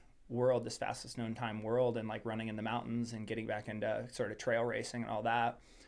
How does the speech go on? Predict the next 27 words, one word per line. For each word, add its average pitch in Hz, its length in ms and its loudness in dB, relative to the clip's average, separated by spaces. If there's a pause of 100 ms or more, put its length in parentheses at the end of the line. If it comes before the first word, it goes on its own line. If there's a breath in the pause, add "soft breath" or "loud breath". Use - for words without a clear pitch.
(200 soft breath)
And 117 120 0
so 120 140 2
being 117 160 0
able 113 140 -2
to 117 100 2
invite 110 320 0
him 117 320 0
to 110 40 -4
be 113 120 -2
a 107 60 0
part 113 240 2
of 113 60 0
this 113 200 0
and 113 80 -4
him 110 160 -2
to 107 60 -2
see, 113 200 0
like, 117 240 -2
what's 113 240 -4
possible 117 580 2
and 110 120 -2
the 110 40 -6
logistics 113 560 -2
that 123 80 -2
go 123 200 0
into 123 320 2
it. 120 220 2